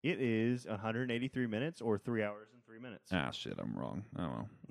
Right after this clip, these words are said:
Speaker 1: That's all right. I
Speaker 2: All right,
Speaker 1: thought
Speaker 2: well,
Speaker 1: it
Speaker 2: it's
Speaker 1: was
Speaker 2: pretty
Speaker 1: long. I
Speaker 2: long.
Speaker 1: thought it was,
Speaker 2: That's
Speaker 1: like,
Speaker 2: pretty
Speaker 1: eight
Speaker 2: long.
Speaker 1: hours. Yeah, I thought it was
Speaker 2: Yeah.
Speaker 1: eight hours. But anyway, it is long.
Speaker 2: Three
Speaker 1: It's a
Speaker 2: hours
Speaker 1: long
Speaker 2: is
Speaker 1: time.
Speaker 2: long for, for an old, that's like an eighties movie. I think, yeah, super long.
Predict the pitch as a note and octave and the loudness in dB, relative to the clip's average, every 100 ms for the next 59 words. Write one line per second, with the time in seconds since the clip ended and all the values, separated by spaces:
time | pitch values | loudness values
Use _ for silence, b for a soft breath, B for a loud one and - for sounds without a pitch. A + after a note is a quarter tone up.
0 | - F#2 - F2+ F2+ - C3+ G#3 G#3+ F#3 | -12 -10 -6 -6 -2 10 12 12 12 12
1 | C4+ A3 G3 G2+ B2+ A#2+ A3 F3+ G3 F#2+ | 12 12 12 10 6 6 6 8 10 8
2 | F2 - G2 - - D#3 A2 C3+ B2 E2 | 4 -2 -8 -8 0 4 6 8 6 4
3 | - F#3+ G3+ B2 D3+ D#3+ A2 E2+ - _ | 4 10 12 12 8 8 6 2 -2 _
4 | _ B2+ D#4+ G4 F#4 D#4 D#4+ F4 F3+ A#2+ | _ 12 12 12 12 12 12 12 10 12
5 | B2+ A#2+ C3 A2+ A#2+ F#3+ G#2+ G2 B2 F#2+ | 12 12 12 12 8 8 6 6 6 4
6 | F2+ F#2 G#2 G2 - A#2 F#2 D2+ | 0 0 2 2 4 6 6 4